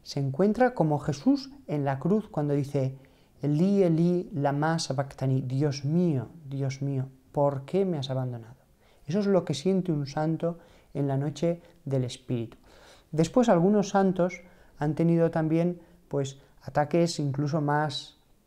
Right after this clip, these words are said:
visibles, ¿eh? El cura de Ars, que el demonio, pues, eh,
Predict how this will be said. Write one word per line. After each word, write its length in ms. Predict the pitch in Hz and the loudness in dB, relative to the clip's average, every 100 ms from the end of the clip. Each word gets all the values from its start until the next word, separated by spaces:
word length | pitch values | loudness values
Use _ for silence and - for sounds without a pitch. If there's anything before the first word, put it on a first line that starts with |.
| _ - | _ -6
visibles, 1000 | 139 123 135 - 240 185 120 - - - | -4 -2 -2 2 2 4 2 -2 -10 -8
¿eh? 260 | 135 151 | -8 -4
El 140 | 135 131 | -4 -4
cura 260 | 147 135 | 0 0
de 160 | 123 123 | 0 0
Ars, 480 | 165 190 180 180 - - _ _ | 2 4 2 -4 -16 -20 _ _
que 340 | 135 135 131 - _ - | -4 -2 -2 -8 _ -10
el 260 | 131 123 127 | -6 -6 -4
demonio, 500 | 131 139 151 139 135 | -2 -2 -2 -2 -2
pues, 400 | 135 127 - - | -2 -4 -6 -8
eh, 380 | 131 131 127 | -4 -4 -4